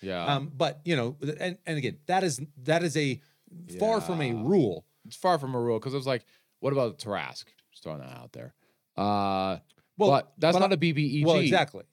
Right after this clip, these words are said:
Speaker 2: Uh, the B B E G, I think
Speaker 1: He's the guy who summoned the Tarrasque.
Speaker 2: Right. The expectation is the B B E G is a villain.
Speaker 1: Yeah.
Speaker 2: And the villain will have command of very powerful enemies, but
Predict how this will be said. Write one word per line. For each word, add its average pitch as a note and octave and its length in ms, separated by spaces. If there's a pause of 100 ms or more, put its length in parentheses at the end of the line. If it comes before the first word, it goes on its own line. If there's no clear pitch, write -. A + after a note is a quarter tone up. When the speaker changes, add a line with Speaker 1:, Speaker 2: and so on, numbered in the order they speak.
(100)
Speaker 2:
Uh, D3+ 160
the C#3+ 120
B C#4 200
B B3+ 180
E - 20
G, F#3+ 480
I D3 120
think F3 160
Speaker 1:
He's E3+ 180
the E3 60
guy D#3+ 140
who C#3 80
summoned E3+ 380
the G#2 40
Tarrasque. C2+ 580
Speaker 2:
Right. A#2 280 (180)
The F3 160
expectation G#3 760
is D#3+ 240 (180)
the C#3 80
B G3 140
B A3 180
E - 20
G F#3 220
is C#3 140
a B2+ 100
villain. A2 460 (140)
Speaker 1:
Yeah. F#2 220
Speaker 2:
And C#3+ 180
the C#3 60
villain F3+ 400
will E3 120
have D3 160
command D3+ 340
of A#2 120
very C#3+ 340
powerful D3 800 (260)
enemies, C#3+ 640 (580)
but D3 360